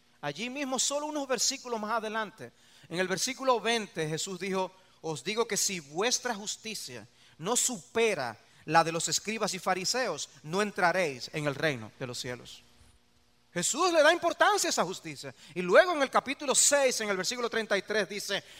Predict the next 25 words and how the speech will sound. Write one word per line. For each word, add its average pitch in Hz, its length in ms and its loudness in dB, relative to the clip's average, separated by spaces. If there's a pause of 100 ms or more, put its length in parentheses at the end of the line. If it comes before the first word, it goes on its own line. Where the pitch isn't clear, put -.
"Pero 190 180 0
buscad 240 640 8
primero 285 580 6
su 285 280 -2
reino 320 600 8
y 294 60 0
su 269 140 0
justicia, 233 840 -2 (380)
y 156 120 -10
todas 185 360 -2
estas 175 220 -6
cosas 156 340 -4
os 135 120 -4
serán 143 260 -2
añadidas". 147 600 -10 (1080)
Cristo 180 560 -4
les 147 140 -4
dijo 185 340 0
a 170 120 4
sus 175 240 -4
oyentes 175 520 -2
en 165 100 -2
este 170 180 -4
sermón, 151 480 -4 (300)
"Preocúpense 135 800 -4